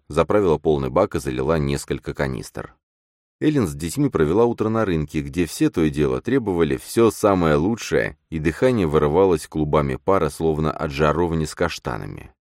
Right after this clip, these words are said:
Домой они вернулись, едва не шатаясь под тяжестью елочных украшений, подарков, хлопушек и открыток.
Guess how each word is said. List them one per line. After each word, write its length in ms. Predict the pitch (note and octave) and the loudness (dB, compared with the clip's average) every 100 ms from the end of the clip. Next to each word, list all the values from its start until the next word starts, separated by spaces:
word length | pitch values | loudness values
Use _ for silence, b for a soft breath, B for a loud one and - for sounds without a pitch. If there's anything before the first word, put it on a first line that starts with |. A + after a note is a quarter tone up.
| _ _ _ _ - | _ _ _ _ 0
Домой 320 | G#2 D#3+ G3 | 2 4 4
они 180 | D3 G#2 | 4 2
вернулись, 500 | F2 G2+ C#3 D#2+ - | 2 2 0 -2 -2
едва 300 | D#2 E2 G#2+ | -2 2 2
не 100 | D#2+ | 2
шатаясь 480 | D#2 D2 G2 E2 - | 2 2 4 2 0
под 240 | - D2 | -2 -2
тяжестью 580 | - F2+ D#2 D2 - C#2+ | 2 2 2 -6 -8 -4
елочных 540 | C#2+ E2 D2+ D#2 C#2+ | 2 2 2 -2 -2
украшений, 840 | D#2+ D2 C2 C2+ - G2+ F#2+ D2 C#2 | 0 2 0 -2 -2 -2 0 -6 -6
подарков, 600 | - C2 C2+ F2 F#2 C2 | -4 -2 0 -2 -2 -8
хлопушек 760 | - D2+ C#2 - F#2 - D#2+ - | -4 -2 -2 -4 -8 -6 -10 -10
и 240 | D2+ F#2 | -10 -6
открыток. 840 | D#2 E2+ - D2+ C2 C2+ - - | -4 -6 -6 -8 -8 -12 -16 -20